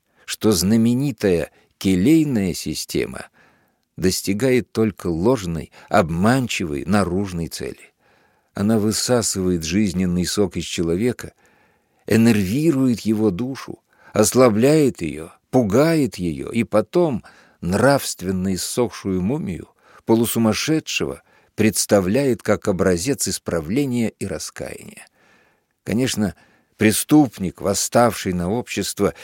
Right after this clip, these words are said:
ненавидит его и почти всегда считает себя правым, а его виноватым. К тому же он уже потерпел от него наказание, а через это почти считает себя очищенным,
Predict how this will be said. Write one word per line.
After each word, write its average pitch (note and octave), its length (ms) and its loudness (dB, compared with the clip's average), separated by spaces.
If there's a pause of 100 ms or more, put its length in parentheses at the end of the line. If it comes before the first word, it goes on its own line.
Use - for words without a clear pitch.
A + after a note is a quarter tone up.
(160)
ненавидит A2 760 2
его C2+ 340 -8 (180)
и F#2+ 100 2
почти A2+ 340 2
всегда A#2+ 400 0
считает B2+ 580 2
себя A#2 400 2
правым, D#2 600 0 (180)
а F2 80 0
его F#2 320 2
виноватым. G#2 720 -4 (760)
К - 60 -18
тому G2+ 240 2
же G#2 120 2
он A#2 200 6
уже A2+ 220 2
потерпел B2 840 2
от - 240 0
него G#2+ 280 0
наказание, G#2 760 -2 (240)
а G#2+ 80 6
через B2 400 2
это D#3 240 2
почти B2+ 340 0
считает C3 480 0
себя C3 300 2
очищенным, A#2 760 0